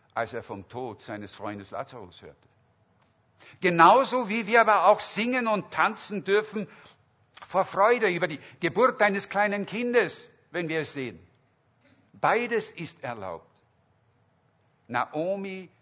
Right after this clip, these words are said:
war ehrlich. Ein zweites.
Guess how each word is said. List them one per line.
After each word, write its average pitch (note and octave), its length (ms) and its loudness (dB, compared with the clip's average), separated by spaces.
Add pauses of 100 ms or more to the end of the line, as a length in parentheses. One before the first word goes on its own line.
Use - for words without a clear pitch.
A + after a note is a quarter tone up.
(120)
war B2 260 -8
ehrlich. G#2+ 560 -12 (1500)
Ein D3 180 -4
zweites. D#3 640 -4